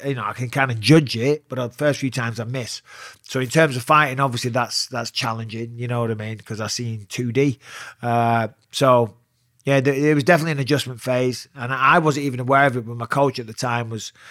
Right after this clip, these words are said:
you know, he was, he was working towards, like, trying to fix that, engaging my, my distance and stuff like that. But, uh, I, 'cause I didn't know, like, I did a book,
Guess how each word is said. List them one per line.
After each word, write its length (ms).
you 100
know, 140
he 180
was, 160
he 100
was 140
working 320
towards, 380
like, 120
trying 180
to 60
fix 300
that, 220
engaging 460
my, 300
my 120
distance 580
and 100
stuff 300
like 220
that. 240
But, 280
uh, 340
I, 320
'cause 140
I 80
didn't 160
know, 200
like, 320
I 20
did 160
a 40
book, 460